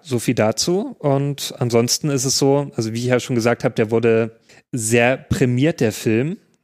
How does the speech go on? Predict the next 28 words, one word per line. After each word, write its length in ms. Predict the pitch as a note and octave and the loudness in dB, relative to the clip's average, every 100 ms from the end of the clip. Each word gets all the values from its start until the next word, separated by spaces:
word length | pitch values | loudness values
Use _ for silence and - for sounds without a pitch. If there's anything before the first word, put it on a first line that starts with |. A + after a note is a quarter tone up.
| _ _ - | _ _ 0
Der 340 | A#2 A2 A2 | 4 4 2
wurde 220 | A2+ A2+ | 0 0
nämlich 300 | A2+ A2 G#2+ | 0 0 -2
mit 120 | A2+ - | -6 -4
sieben 220 | B2+ B2 | -4 -4
Oscars 420 | - - A2+ - | -6 -4 -4 -6
nominiert 640 | G#2+ G2+ G#2 G#2+ C3+ F3+ - _ _ | -6 -6 -6 -6 -6 -8 -16 _ _
und 160 | B2+ A#2 | -6 -4
konnte 220 | - A2 | -2 -2
sogar 280 | A2+ A2 G#2+ | -2 0 0
drei 340 | - - A#2+ | 0 0 0
einheimsen. 720 | A#2+ A2 G#2+ G2 F#2+ F#2 F#2 F#2 _ _ _ - | 0 -2 -4 -8 -10 -12 -16 -18 _ _ _ -2
Also 220 | B2 A2+ | 2 4
der 120 | A2+ | 4
Film 320 | G#2+ C3+ D3 B2+ | 4 2 4 2
wurde 320 | A#2+ B2 B2 | 4 4 4
in 140 | A#2 | 4
den 140 | A2+ A2+ | 2 0
Kategorien 580 | B2 A#2 G#2+ A2 A2+ | -2 -2 -2 0 2
Bestes 360 | A2 A2 - - | 2 0 0 0
adaptiertes 560 | A#2+ A2 - A#2+ G#2+ - | 0 0 -2 -4 -4 -2
Drehbuch, 420 | D#3 F3 F3 E3 | 0 0 0 -2
Bestes 360 | C3 A#2+ - - | -4 -4 -4 0
Szenenbild 480 | B2+ C3+ B2+ B2 | 0 2 2 0
und 100 | B2 | -2
Bestes 280 | G#2+ - - | -4 -4 -6
Kostümdesign 680 | - - - G2+ F#2+ F#2+ F#2 | -10 -10 -8 -8 -6 -8 -10
ausgezeichnet. 840 | - - - A#2 - - - - | -12 -12 -12 -14 -14 -14 -16 -20